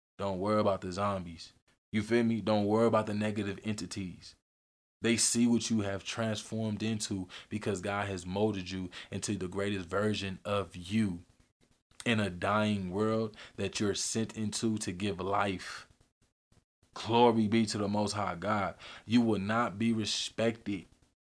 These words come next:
You will only be res-, you will not be respected by the flesh. You will be respected by the spirits that are identical to you. You understand what I'm saying?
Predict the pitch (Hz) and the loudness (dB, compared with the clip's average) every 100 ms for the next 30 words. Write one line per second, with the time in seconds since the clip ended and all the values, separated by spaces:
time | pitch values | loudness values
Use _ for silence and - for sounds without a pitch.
0 | _ _ _ _ _ _ _ 120 117 107 | _ _ _ _ _ _ _ 4 4 4
1 | - 120 127 120 120 120 107 107 131 135 | 2 2 4 4 4 2 0 2 4 6
2 | 123 123 123 117 - 117 113 104 98 - | 4 4 4 2 2 -2 0 0 -2 -2
3 | 104 90 - - - 120 120 107 101 95 | -4 -4 -10 -16 0 4 4 4 0 -2
4 | - 110 107 98 98 98 - - 113 107 | -2 -2 -2 -2 -2 -2 -4 0 2 2
5 | 101 95 76 85 92 - - 101 107 98 | 0 -2 0 0 -2 -4 -4 0 0 0
6 | 95 113 107 104 - 101 - 95 104 101 | 0 0 0 -4 -2 -4 -2 -2 2 0
7 | - _ _ _ _ 101 113 117 127 123 | -2 _ _ _ _ 0 0 4 4 4
8 | 135 135 139 | 2 2 -2